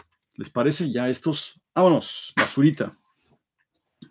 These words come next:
Dice Esteban Nani, cartón sucio, sucio, el cartón, libertad. <laughs> No voy a sacar todos los cartones de hoy, pero aquí me encontré un par que están interesantes. Ahorita se los comparto. Luis Rea llegando.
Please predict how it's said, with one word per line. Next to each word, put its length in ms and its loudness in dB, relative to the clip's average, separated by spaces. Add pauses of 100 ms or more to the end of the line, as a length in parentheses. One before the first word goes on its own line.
(1300)
Dice 240 -2
Esteban 320 4
Nani, 240 2
cartón 360 0
sucio, 600 6
sucio, 760 -2
el 360 -20
cartón, 420 -4
libertad. 560 2 (840)
<laughs> 580 -14
No 100 -2
voy 100 2
a 40 2
sacar 300 2
todos 160 4
los 140 2
cartones 500 0
de 80 -2
hoy, 60 0
pero 100 -8
aquí 120 -4
me 80 -4
encontré 320 0
un 120 -2
par 180 -4
que 80 -10
están 240 -6
interesantes. 800 -10
Ahorita 240 -8
se 120 -14
los 160 -14
comparto. 540 -18 (1500)
Luis 300 4
Rea 220 6
llegando. 920 2